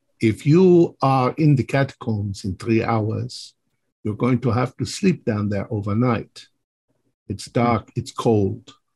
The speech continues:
And he shows you on the map and he says,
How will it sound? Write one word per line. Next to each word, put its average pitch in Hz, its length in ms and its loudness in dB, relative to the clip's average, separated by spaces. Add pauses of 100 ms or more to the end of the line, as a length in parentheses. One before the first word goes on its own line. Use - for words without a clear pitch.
(1700)
And 107 140 -2
he 123 160 4
shows 170 360 2
you 147 100 2
on 123 140 2
the 113 40 4
map 95 340 -2
and 98 140 -12
he 98 100 -10
says, - 360 -8